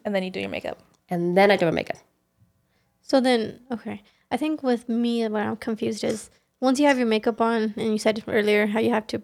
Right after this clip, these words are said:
Speaker 3: reapply sunscreen, does that mess up with, um,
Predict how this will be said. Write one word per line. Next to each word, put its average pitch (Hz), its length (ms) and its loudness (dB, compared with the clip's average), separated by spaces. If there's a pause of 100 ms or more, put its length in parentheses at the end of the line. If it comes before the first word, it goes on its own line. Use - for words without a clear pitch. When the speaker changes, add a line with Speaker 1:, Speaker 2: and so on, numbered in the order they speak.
(120)
Speaker 3:
reapply 220 800 0
sunscreen, 214 680 -2 (220)
does 220 140 -4
that 240 160 0
mess 247 340 -2
up - 200 -4 (140)
with, - 300 -10
um, 277 380 -4